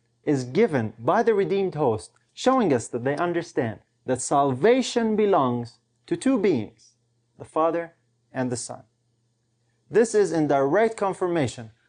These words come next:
of what we read in the scriptures. God's people must understand this truth. They must be kept by this truth from the deception of Satan in the last days.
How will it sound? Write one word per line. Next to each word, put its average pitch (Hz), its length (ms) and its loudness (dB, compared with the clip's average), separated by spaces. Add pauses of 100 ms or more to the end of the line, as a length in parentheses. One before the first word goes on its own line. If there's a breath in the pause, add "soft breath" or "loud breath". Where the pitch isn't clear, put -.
of 135 160 -2
what 165 140 4
we 160 100 2
read 135 260 2
in 123 120 -6
the 117 80 -4
scriptures. - 600 -12 (400)
God's 220 360 2
people 117 520 -2 (240)
must 220 540 -2 (340)
understand 147 640 -2
this 120 140 -6
truth. 165 320 -4 (220 soft breath)
They 156 160 0
must 196 540 -2 (200)
be 180 360 -2 (840)
kept - 400 0
by 143 160 2
this 143 180 -4
truth 190 300 -2 (180)
from 151 220 -2
the 135 100 2
deception 123 720 -4 (320)
of 135 180 -2
Satan 113 640 -2
in 123 140 -6
the 123 100 0
last 120 300 -2
days. - 360 -14